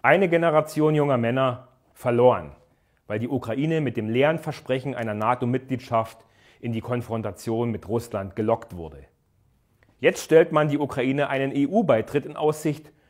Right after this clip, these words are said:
um den Krieg am Laufen zu halten. Das ist falsch. Wir brauchen Verhandlungen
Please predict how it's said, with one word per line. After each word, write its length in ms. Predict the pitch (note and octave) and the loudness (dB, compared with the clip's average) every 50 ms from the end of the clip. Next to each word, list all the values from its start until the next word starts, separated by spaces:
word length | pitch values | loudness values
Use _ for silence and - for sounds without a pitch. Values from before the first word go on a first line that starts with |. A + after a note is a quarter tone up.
| _ _ _ | _ _ _
um 180 | - C3 C3 | -4 -2 0
den 100 | C3 A#2+ | 0 -2
Krieg 380 | A#2+ - - E3+ F3 E3+ - - | -2 0 2 2 2 0 -2 -6
am 140 | - C#3+ C#3+ | -6 -2 2
Laufen 360 | C#3 C#3+ C#3+ D#3+ D#3 - C3 | 6 8 8 6 6 2 -8
zu 180 | - - G2+ F2 | -8 -8 -10 -10
halten. 340 | E2 D2+ D2 C#2+ - B1+ - _ _ _ _ _ _ _ _ _ _ _ | -10 -12 -14 -14 -18 -20 -20 _ _ _ _ _ _ _ _ _ _ _
Das 280 | - C#3 C#3 C#3+ - - | 4 4 4 4 2 -4
ist 260 | - - A#2+ - - | -12 -14 -14 -14 -12
falsch. 540 | - - A#2+ A2 F2+ D#2+ - - - - _ _ _ _ _ _ _ _ - | -6 -2 -2 -2 -2 -6 -10 -16 -20 -20 _ _ _ _ _ _ _ _ -12
Wir 100 | A2 G2+ | -10 -8
brauchen 420 | G2 F#2 A2+ C#3+ E3+ E3 E3+ D3+ | 0 4 6 6 6 4 0 -4
Verhandlungen 800 | - D3 C3 B2+ B2 C3 C3+ C3+ C3 C3 C3+ C3 B2+ B2 - | -4 -2 0 0 0 0 0 -2 -2 -2 -2 -4 -6 -8 -12